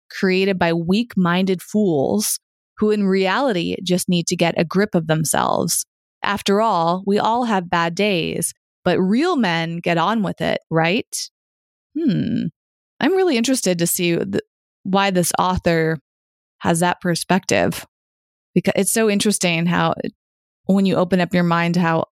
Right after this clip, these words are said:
other people think. But I think that point about real men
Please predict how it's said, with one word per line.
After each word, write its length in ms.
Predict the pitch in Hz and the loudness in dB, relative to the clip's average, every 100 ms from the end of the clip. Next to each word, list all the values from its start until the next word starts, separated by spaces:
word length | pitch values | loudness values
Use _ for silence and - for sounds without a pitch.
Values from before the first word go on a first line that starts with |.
| _ _ _ | _ _ _
other 180 | 180 180 | 0 2
people 280 | 175 175 160 | 2 2 0
think. 540 | - 180 165 - - - _ _ _ _ - | 0 0 0 -2 -8 -14 _ _ _ _ 0
But 140 | 294 | 2
I 100 | 311 | 2
think 220 | 214 285 | 0 0
that 280 | 247 196 - _ _ _ _ | 0 0 -2 _ _ _ _
point 460 | - 226 220 190 - | -2 2 2 2 0
about 380 | 185 190 185 - | 0 2 2 0
real 500 | 185 190 208 214 196 | 0 2 2 2 2
men 540 | 175 170 165 - 175 | 0 0 -2 -2 -4